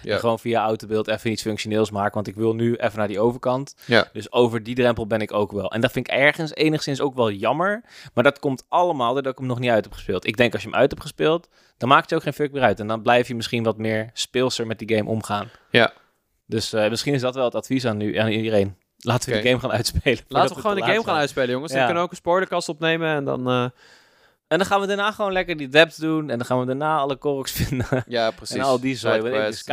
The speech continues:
Speaker 1: en zo.
Speaker 2: Islands zijn er ook nog. Ik bedoel,
Speaker 1: Ja.
Speaker 2: dat is trouwens wel iets wat ik nog wil bena-, benadrukken.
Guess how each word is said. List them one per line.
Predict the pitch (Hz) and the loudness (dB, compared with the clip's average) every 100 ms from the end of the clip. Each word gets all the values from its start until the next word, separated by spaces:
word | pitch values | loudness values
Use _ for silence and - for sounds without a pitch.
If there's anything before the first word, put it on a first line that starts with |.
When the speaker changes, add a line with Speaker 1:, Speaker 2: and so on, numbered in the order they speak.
| 143 | 2
Speaker 1:
en | 110 | 2
zo. | 135 | 0
Speaker 2:
Islands | 139 131 | -4 -4
zijn | 117 | -4
er | 110 | 0
ook | 131 135 | 0 0
nog. | 131 127 101 | -2 -4 -6
Ik | 110 | -6
bedoel, | 107 107 104 | 0 0 0
Speaker 1:
Ja. | - 98 | 0 4
Speaker 2:
dat | 165 | 4
is | 196 | 2
trouwens | - 247 170 | -4 -4 2
wel | 170 | 2
iets | 165 156 | 2 -2
wat | 156 | -4
ik | |
nog | 139 | -2
wil | 127 127 | 0 0
bena-, | 107 101 139 123 - | -2 -2 2 2 -2
benadrukken. | 113 110 147 113 104 - 98 | -12 -2 2 2 -2 -6 -8